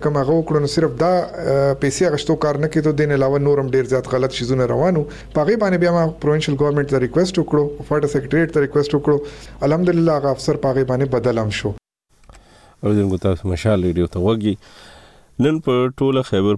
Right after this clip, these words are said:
Speaker 2: پښتونخوا صوبه او فاټا کې د روغتیا د څانګې پیرامیډیکل، اه، عملي کاربندیز ترسره کړو چې له وجې یې د هسپتالونو کار په ټپه ودرېد او ناروغان د یو شمېر ستونزو سره مخ وو. د ټولې صوبې پیرامیډیکل کارکوونکي د خپلو غوښتنو لپاره د پېښور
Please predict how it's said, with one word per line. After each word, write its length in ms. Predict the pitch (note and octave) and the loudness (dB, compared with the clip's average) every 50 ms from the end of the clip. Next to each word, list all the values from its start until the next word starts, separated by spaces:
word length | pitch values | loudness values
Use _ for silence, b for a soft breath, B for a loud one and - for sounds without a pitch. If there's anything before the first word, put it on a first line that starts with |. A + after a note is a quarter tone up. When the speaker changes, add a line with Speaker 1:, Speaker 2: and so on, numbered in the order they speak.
| - - | -2 -8
Speaker 2:
پښتونخوا 500 | F#2+ - - G2 F2+ E2+ - - G2+ F#2+ F#2+ G2 - | -10 -4 -2 -2 -2 -2 -2 0 2 2 2 0 -2
صوبه 320 | - - E2+ D#2+ F#2 G2 G#2+ A#2 A#2+ | -4 -6 -2 0 2 2 2 2 2
او 20 | G2 E2+ - | 0 -2 -2
فاټا 260 | - E2 E2 F2+ G2 F#2+ F#2 | -2 -2 0 0 0 -2 -2
کې 160 | - - G2 F2 | -2 -2 -2 0
د 80 | D#2+ D#2 | 0 0
روغتیا 380 | D#2 D#2 - - - - F#2 F2+ | 0 -2 -4 -4 -2 0 0 2
د 140 | E2 D#2+ D#2 - | 0 0 -2 -2
څانګې 400 | F#2 E2 E2+ E2+ F2 F2 - - | -2 0 0 0 0 -2 -2 -2
پیرامیډیکل، 680 | D#2 D#2 D#2+ D#2 D#2 D#2 D2+ D2+ D2+ - - C#2+ D2 - - - _ - - C#2+ | -2 0 0 0 0 -2 -2 -4 -4 -4 -4 -4 -4 -4 -8 -14 _ -6 -4 -2
اه، 200 | D2 D2 D2 D2 - - - | -2 0 -2 -2 -2 -2 0
عملي 320 | D#2 D2+ D#2 D2+ F2 F2+ G2 A2 - - - | 0 0 2 2 2 2 0 0 -4 -6 -4
کاربندیز 580 | F#2 D#2 D2 D2+ D2 D2+ D2+ D2 E2 D#2+ C#2 - - - | -2 -2 0 0 -2 -2 -2 0 0 -2 -2 -2 -6 -10
ترسره 320 | C#2+ - - - F#2+ G#2 G2+ - | -10 -6 -4 -2 0 0 0 0
کړو 120 | - G2+ F#2+ - | -2 -2 -2 -2
چې 500 | - - - - - _ - - G#2 G2 | -12 -20 -20 -20 -20 _ -2 -2 0 2
له 40 | G2 G2 | 2 2
وجې 220 | G#2+ A2 G2+ G#2 G#2 | 2 2 2 2 2
یې 160 | G#2 G#2 G2+ | 2 2 2
د 100 | G2 E2 | 0 -2
هسپتالونو 540 | - - - D#2+ - - E2 E2 F2+ F2+ F2 D#2+ - | -2 -4 -8 -8 -4 -2 -2 0 0 0 0 0 0
کار 160 | E2 E2 E2 - - | -2 -2 -2 -4 -6
په 80 | D#2 - | -6 -6
ټپه 240 | G2 - - F2+ | -6 -4 0 0
ودرېد 260 | E2+ F2 F2+ F#2 F#2 F#2 F#2 | 0 2 2 2 2 2 2
او 80 | F2+ E2 D2+ | 2 0 0
ناروغان 500 | D2+ D#2 D2+ D2+ D2+ E2 F2 F2+ F#2+ F2+ E2 | 0 -2 -2 -2 -2 0 0 0 0 0 0
د 80 | D2+ | 0
یو 100 | D#2+ D#2+ D#2+ - - | 0 0 -2 -2 -4
شمېر 220 | - E2+ F2 F2+ - | -2 -2 -2 -2 -2
ستونزو 280 | - A2 G#2 E2 C#2 - | -2 -2 0 0 -2 -4
سره 140 | - C#2+ C#2+ D2+ | -4 -4 -2 -2
مخ 160 | D#2 D2+ - | -2 -4 -2
وو. 140 | - E2+ E2 | -2 -4 -4
د 500 | - - - - - - - - A#2 A#2+ | -4 -8 -20 -20 -20 -8 -2 0 0 0
ټولې 240 | B2 C#3+ C#3 B2 A#2+ - | 2 0 0 0 0 -2
صوبې 280 | - G#2+ A2 A#2 A2+ - - | 0 0 0 0 0 0 0
پیرامیډیکل 580 | F#2+ F2+ F2 F2+ F#2+ F#2+ F#2+ - - F#2 E2+ - E2+ | 0 2 2 0 0 0 0 -2 -2 -6 -2 -2 -2
کارکوونکي 500 | D#2 D#2+ - - D#2+ F2 F2+ F#2+ F#2+ E2+ E2 | -2 -2 -2 -2 -2 -2 -2 -2 0 -2 -2
د 80 | - | -4
خپلو 240 | - - D#2+ D2+ D2 D2 | -4 -2 -2 0 0 -2
غوښتنو 320 | D2 - - F2 E2 D#2 D2+ | -4 -4 -2 0 0 0 0
لپاره 340 | D2+ - - D#2+ E2 F2 E2+ E2+ | -2 -2 -2 0 0 0 0 0
د 100 | D#2+ - | -2 -2
پېښور 400 | - D2 D2 - - D#2 D#2+ D#2+ | -4 -6 -4 -2 -2 0 0 -2